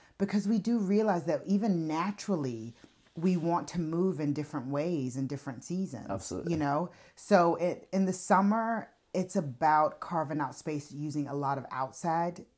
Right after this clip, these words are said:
Speaker 1: time.
Speaker 2: Yeah.
Speaker 1: Do you know what I mean?
Speaker 2: Yeah.
Speaker 1: Um, interacting a bit more with nature.
Speaker 2: Yeah.
Speaker 1: And teaching our children to see God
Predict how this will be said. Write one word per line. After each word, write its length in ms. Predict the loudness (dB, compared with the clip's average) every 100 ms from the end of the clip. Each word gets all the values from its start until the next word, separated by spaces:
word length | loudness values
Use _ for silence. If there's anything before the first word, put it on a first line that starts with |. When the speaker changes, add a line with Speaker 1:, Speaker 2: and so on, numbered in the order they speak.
| _ _ -10
Speaker 1:
time. 440 | -4 -2 -2 -4
Speaker 2:
Yeah. 200 | 0 0 -2 _ _ _ -8
Speaker 1:
Do 80 |
you 60 | -2
know 80 | 0
what 100 | 0
I 40 |
mean? 260 | 0 -2 0
Speaker 2:
Yeah. 200 | 0 0 -6 _ _
Speaker 1:
Um, 260 | 0 0 0
interacting 600 | -4 -6 -2 -2 -2 -2
a 40 | -2
bit 160 | -2
more 180 | -2 -2
with 160 | -2 -2
nature. 720 | -2 -4 -6 -6 -6 -8 -12 -4
Speaker 2:
Yeah. 180 | -2 -2 -6 _ _ -6
Speaker 1:
And 240 | -2 -2
teaching 360 | -4 -6 -2 0
our 100 | -2
children 800 | -4 -4 -2 -2 -2 0 -2 -6 -10
to 160 | -8
see 440 | -8 -8 -6 -4 -4
God 580 | -2 0 0 -2 -4